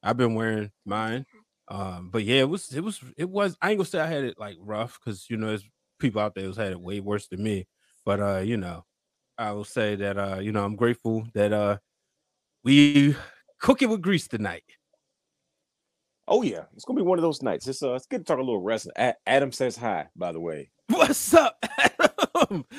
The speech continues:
Speaker 1: The man, the myth, the legend. Well, I don't know if, I ain't gonna call him a man yet. You know, we're gonna let him enjoy his time right now. But
Speaker 2: Yeah, he'll hear
Speaker 1: he
Speaker 2: his
Speaker 1: is
Speaker 2: shout, he'll hear his shout out on the playback.
Speaker 1: Oh, okay. Yeah, I know he wanted, he wanted to get on camera today. <laughs>
Speaker 2: Yeah, he looking like,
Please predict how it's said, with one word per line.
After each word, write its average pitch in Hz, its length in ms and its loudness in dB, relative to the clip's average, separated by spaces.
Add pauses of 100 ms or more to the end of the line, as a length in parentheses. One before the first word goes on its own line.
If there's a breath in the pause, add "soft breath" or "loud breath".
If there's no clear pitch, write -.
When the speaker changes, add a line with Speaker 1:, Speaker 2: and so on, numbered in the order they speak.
(140 loud breath)
Speaker 1:
The 190 120 0
man, 185 440 0
the 175 100 2
myth, 175 340 2
the 147 100 4
legend. 147 280 4
Well, 139 80 2
I 156 40 4
don't 147 80 0
know 139 60 0
if, - 80 -10
I 131 140 -2
ain't 135 40 0
gonna 110 80 -4
call 127 160 -2
him 95 80 -12
a 98 40 -8
man 104 340 -6
yet. 95 220 -8
You 120 100 0
know, 104 100 0
we're 113 100 0
gonna 104 140 -2
let 107 120 -2
him 101 120 -6
enjoy 98 340 -6
his 101 160 -10
time 127 500 -2 (220 loud breath)
right 110 240 -6
now. 123 480 0 (200)
But 139 240 6
Speaker 2:
Yeah, 87 80 -2 (300)
he'll 131 160 6
hear 143 140 10
Speaker 1:
he 165 100 8
Speaker 2:
his 151 120 8
Speaker 1:
is 120 40 2
Speaker 2:
shout, 117 160 0
he'll 139 160 4
hear 139 140 4
his 117 120 -2
shout 113 220 6
out 95 80 2
on 98 100 -2
the 90 60 -8
playback. 82 460 -4 (520)
Speaker 1:
Oh, 147 240 8
okay. 117 520 0
Yeah, 120 100 0
I 123 40 0
know 127 140 -2
he 131 100 -2
wanted, 117 260 -2
he 160 60 -2
wanted 120 180 -4
to 113 60 -8
get 110 120 -8
on 95 120 -10
camera 113 380 -2
today. 101 400 -8
<laughs> - 360 -6
Speaker 2:
Yeah, 92 120 -2
he 127 100 2
looking 123 260 2
like, 87 260 -8